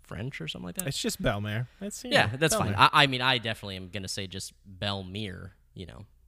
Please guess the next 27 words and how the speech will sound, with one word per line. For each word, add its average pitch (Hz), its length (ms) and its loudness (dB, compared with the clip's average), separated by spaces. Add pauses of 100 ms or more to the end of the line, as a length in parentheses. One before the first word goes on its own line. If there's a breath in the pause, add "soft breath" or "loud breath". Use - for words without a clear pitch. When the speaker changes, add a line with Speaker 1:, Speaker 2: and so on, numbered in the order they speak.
(200)
Speaker 2:
Y-, 143 80 0 (160)
you 131 140 0
really 151 260 6
shouldn't, 127 580 4
'cause 110 160 -4
that's 107 240 -4
wrong, 117 540 4
<laughs> - 0 -
though. 180 360 6 (3500 loud breath)
Speaker 1:
Um, 131 760 0
all 170 40 2
right, 113 160 2
so, 123 300 -2 (160)
i-, 117 120 -14 (200)
at 135 140 -6
the 170 80 -2
end 202 100 -4
of 180 40 -8
the 156 100 0
episode, 131 300 -4
we 123 100 -4
just, 123 220 -6
we 120 200 -8
just 120 220 -8
learned 104 300 -4
that, 95 300 -8
uh, 95 340 -4